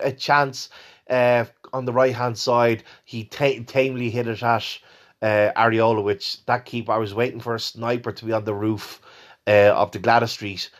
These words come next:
uh, just to take him out, because what we did offer Areola just saved everything. But a big, uh, change, the massive ace, as, as I put in, in the WhatsApp pages, an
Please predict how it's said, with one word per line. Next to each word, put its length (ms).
uh, 120
just 220
to 80
take 260
him 120
out, 180
because 260
what 140
we 120
did 460
offer 520
Areola 600
just 340
saved 400
everything. 380
But 140
a 60
big, 460
uh, 200
change, 720
the 360
massive 580
ace, 240
as, 180
as 160
I 140
put 200
in, 120
in 300
the 240
WhatsApp 420
pages, 400
an 160